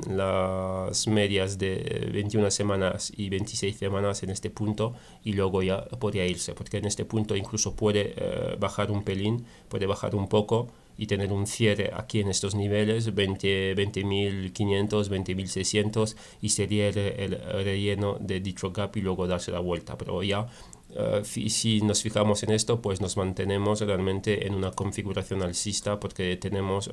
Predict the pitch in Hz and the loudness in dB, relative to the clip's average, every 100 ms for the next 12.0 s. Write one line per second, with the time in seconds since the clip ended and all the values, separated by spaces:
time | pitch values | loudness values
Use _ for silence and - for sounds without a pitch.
0 | - - 98 - - 110 107 90 95 90 | -6 -2 -2 0 -2 0 0 0 0 -2
1 | 92 - 90 87 - 87 - - - - | -2 -2 -2 -4 -4 -6 -8 -10 -20 -20
2 | - - 95 95 87 113 - 104 95 101 | -16 -2 0 0 -2 -6 -6 -4 -2 0
3 | 95 95 95 92 92 95 - 101 92 101 | 0 0 0 0 0 -2 -2 -4 -2 -4
4 | 101 98 - 95 - 101 87 85 - 76 | -2 -4 -4 -4 -4 -6 -8 -8 -8 -8
5 | - - - - 87 87 87 87 - - | -10 -14 -10 -8 -6 -4 -4 -6 -8 -6
6 | 85 - - - - 92 107 110 120 120 | -6 -8 -12 -14 -10 -6 -6 -6 -6 -4
7 | 123 - - - - 101 95 95 95 98 | -6 -10 -20 -20 -6 -2 0 0 0 -2
8 | - 98 92 92 - 95 - 101 95 90 | -2 -2 -2 -2 0 0 0 0 -2 -4
9 | 104 - 92 87 - 98 113 - - - | -8 -4 0 0 0 0 -2 -6 -12 -14
10 | - - - - - - - - - - | -14 -20 -20 -20 -20 -20 -20 -20 -20 -20
11 | - - - - 117 113 - - - | -20 -20 -20 0 0 2 -2 -6 -8